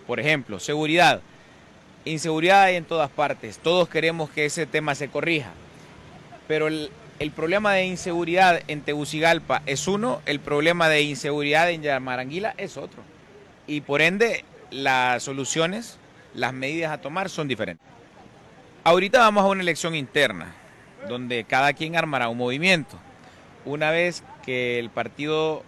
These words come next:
escoja a sus candidatos, toca armar una coalición que ya no es entre los mismos, porque ya salimos hechos uno solo,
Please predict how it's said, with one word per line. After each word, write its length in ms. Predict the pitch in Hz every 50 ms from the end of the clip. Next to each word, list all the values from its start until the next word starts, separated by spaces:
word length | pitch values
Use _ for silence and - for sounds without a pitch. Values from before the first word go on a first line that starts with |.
| - -
escoja 640 | - 139 - - 170 175 175 160 151 143 143 - - - - - - - - - -
a 140 | - 113 120
sus 240 | - 160 165 156 -
candidatos, 720 | - 170 180 190 202 202 180 160 - 208 208 202 - - - - - - - - - -
toca 240 | 151 151 143 - 175
armar 220 | 175 165 156 156
una 180 | 170 165 151 135
coalición 720 | - 147 127 123 127 127 - - 202 208 185 147 120 - - - - - - - -
que 200 | - 131 131 131
ya 160 | 131 135 143
no 180 | 156 160 156 151
es 360 | 156 160 175 202 - - - - - - - - - -
entre 440 | 139 147 160 175 - - 175 190 175
los 180 | 147 120 110 120
mismos, 560 | 156 208 247 220 180 120 87 82 - - - - - - - - - - - - - -
porque 240 | - 113 - - 110
ya 160 | 113 127 131
salimos 540 | 139 - 135 131 135 143 151 160 165 160 151
hechos 320 | 139 139 - 175 170 147 139
uno 180 | 120 120 123
solo, 400 | 117 - 196 196 175 131 107 104